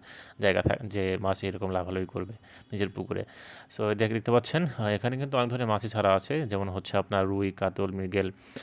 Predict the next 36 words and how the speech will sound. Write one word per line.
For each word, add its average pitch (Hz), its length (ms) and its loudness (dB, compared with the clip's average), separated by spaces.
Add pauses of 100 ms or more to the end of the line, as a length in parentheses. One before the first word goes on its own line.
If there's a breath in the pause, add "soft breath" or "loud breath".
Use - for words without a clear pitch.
(120 loud breath)
এরপরে 101 260 2
গ্রাস 95 260 6
কাপ, 98 200 2
সরপুঁটি, 95 580 -2 (320 loud breath)
এরপরে 95 340 0
কিছু - 240 -6
ট্যাংরা 101 340 6
দেওয়া 98 200 6
হয়েছে 101 520 -2
এবং 98 260 -4
হচ্ছে, 92 400 -2
আহ, 92 260 0
বাইম, 95 380 2
তারা 98 200 6
বাইম 95 200 2
দেওয়া 92 200 4
হয়েছে। 92 240 -2
দেখতে 95 160 -2
পাচ্ছেন 98 280 -2
মাছের 92 280 -8
কী 101 120 -2
একটা 95 240 0
অবস্থা, 92 380 0 (420 loud breath)
মোটামুটি 101 480 2
দেখে 98 240 -2
খুব 101 180 -2
ভালো 101 160 10
লাগে 98 200 8
যে 92 120 0 (120)
এই 95 140 0
পরিবেশটা 98 400 2
দেখে 95 240 0
আসলে 101 220 -2
খুব 98 120 -4
ভালো 90 200 -2
লাগে। 98 200 0